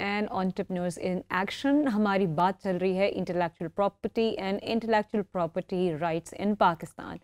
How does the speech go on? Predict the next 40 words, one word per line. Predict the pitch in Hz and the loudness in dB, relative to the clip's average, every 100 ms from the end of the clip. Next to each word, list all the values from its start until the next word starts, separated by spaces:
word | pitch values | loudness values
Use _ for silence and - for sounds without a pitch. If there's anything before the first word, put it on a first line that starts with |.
| _ _ _ _ | _ _ _ _
हम | 226 | 4
अपनी | 262 285 | 6 8
डिस्कशन | 269 - 262 285 | 6 6 2 4
को | 269 | 6
आगे | 208 202 226 | 6 6 6
लेके | 220 214 196 | 4 4 2
जा | 180 | 4
रहे | 170 175 | 2 0
हैं | 208 269 - 190 | 0 -2 0 2
और | 196 190 | 2 0
सबसे | - 254 - 262 | -2 -4 0 0
पहली | 220 202 | 2 2
जो | 196 | 2
हमारी | 190 185 165 | 0 0 -2
डिस्कशन | 165 196 180 208 | -2 -2 -2 -2
है, | 190 185 | 0 2
that | 180 185 | 2 0
is | 170 | -2
about | 165 165 | -2 -2
the | 175 | -4
trademark। | - 190 180 180 160 160 _ _ _ _ - | 2 2 2 -4 -8 -12 _ _ _ _ 4
अ, | |
असद | 202 208 - 196 254 | 6 8 6 2 2
ने | 233 | 4
अपनी | 233 240 | 2 2
पहली | 226 208 233 | 2 4 6
वीडियोज़ | 196 208 214 233 | 8 8 6 4
में | 196 | 2
बताया | 185 180 185 | 2 -2 -2
हमें | 202 208 214 | -2 -2 -2
कि | 208 214 | 0 -2
ट्रेडमार्क | - 220 254 233 208 185 185 - | 0 4 6 6 4 4 0 0
आपकी | 185 185 - 208 202 | 0 0 -4 0 0
पहचान | 185 214 190 165 | 0 0 0 0
है | 165 - | -6 -4
और | - 196 196 - | 0 2 0 -2
बहुत | 196 185 202 226 | 0 4 4 2
से | 240 214 | 2 2
ऐसे, | - 202 196 190 | 2 0 0 -2
अ, | - | -2